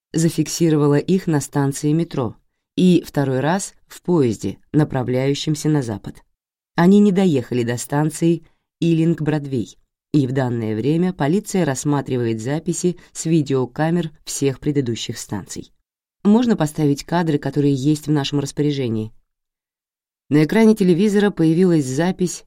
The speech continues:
системы видеонаблюдения со станции Ганс-Хилл. Как всегда, очень зернистая. И, как всегда,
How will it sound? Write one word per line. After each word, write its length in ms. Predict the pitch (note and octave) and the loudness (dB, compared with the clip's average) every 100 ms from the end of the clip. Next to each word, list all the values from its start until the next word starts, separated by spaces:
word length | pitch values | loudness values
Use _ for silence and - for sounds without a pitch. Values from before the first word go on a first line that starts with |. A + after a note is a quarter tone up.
| _ | _
системы 640 | - D#3 - E3+ F3 E3 | -4 -4 -2 0 2 2
видеонаблюдения 1200 | D3 D3+ C3+ C3+ B2+ B2+ C3 B2 E3 F3 F3 E3+ _ | 2 0 0 -2 -4 -4 -6 -2 -2 0 -2 -6 _
со 200 | - C#3+ | -6 -6
станции 580 | - D3+ D#3 - D3+ D3 | -4 -4 -4 -2 0 0
Ганс-Хилл. 800 | B2+ B2+ A#2+ - - - C#2 _ _ _ _ _ _ _ _ _ _ _ | 0 -4 -4 -8 -10 -10 -10 _ _ _ _ _ _ _ _ _ _ _
Как 160 | - D3+ | -8 -6
всегда, 400 | - C3 C#3+ G3 | -2 -2 -2 -2
очень 300 | D#3+ C#3+ B2+ | -4 -4 -4
зернистая. 760 | G#2+ A2 A2 G2+ - - - _ _ _ - | -4 -4 -4 -6 -10 -16 -20 _ _ _ 2
И, 240 | D3 G3+ | 2 2
как 200 | A3 C#3+ | -2 -4
всегда, 520 | - A2 A#2 C3+ F#3 | -6 -4 0 0 0